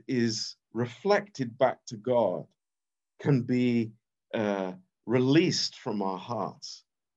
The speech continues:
And this is the basis for our worship. And I, I think this is an amazing point for us. It's so,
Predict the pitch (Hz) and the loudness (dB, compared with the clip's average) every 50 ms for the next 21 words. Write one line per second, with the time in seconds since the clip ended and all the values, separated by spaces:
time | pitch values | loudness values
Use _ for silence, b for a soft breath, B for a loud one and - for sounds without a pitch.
0 | _ _ _ _ _ - 104 107 110 113 110 107 107 - _ _ _ _ _ - | _ _ _ _ _ -4 -2 0 0 0 -2 -4 -6 -12 _ _ _ _ _ -2
1 | 123 143 175 190 - - - 156 135 117 110 120 120 104 101 131 127 143 139 139 | 2 4 4 4 4 0 -2 -2 -4 -4 -4 -4 -6 -2 2 4 4 6 4 2
2 | - - 120 110 - - - - 113 107 101 101 98 101 110 120 117 104 - - | 0 -4 -6 -6 -8 -12 -8 -4 -2 0 0 0 0 0 -2 -2 -2 -4 -6 -12
3 | - 147 147 _ _ _ _ _ _ _ _ _ _ _ _ _ _ _ _ - | -16 -16 -18 _ _ _ _ _ _ _ _ _ _ _ _ _ _ _ _ -2
4 | 117 120 127 127 120 120 - _ _ _ _ _ _ _ _ _ _ _ _ _ | 0 2 2 0 -2 -4 -8 _ _ _ _ _ _ _ _ _ _ _ _ _
5 | _ _ _ _ _ - - _ - - 135 - - - 143 139 139 151 170 165 | _ _ _ _ _ -20 -20 _ -4 -2 -2 0 2 2 2 0 2 0 -2 -2
6 | 156 - 135 139 - 135 135 123 123 131 135 131 - - - - 143 131 139 147 | -2 -2 -6 -8 -6 -6 -8 -6 -4 -4 -4 -4 -4 -6 -4 -2 -2 0 2 2
7 | 156 165 165 160 151 143 131 120 123 117 113 110 113 - 131 120 113 104 90 - | 4 4 4 4 4 2 0 -2 -4 -6 -6 -6 -6 -4 -4 -2 -2 -4 -6 -8
8 | - - - 90 85 78 76 - - 143 135 127 - - - - - 220 160 151 | -10 -10 -6 -6 -6 -6 -8 -12 -16 -18 -16 -16 -16 -16 -14 -8 -2 0 2 4
9 | 147 143 139 127 113 - | 4 4 4 2 0 -4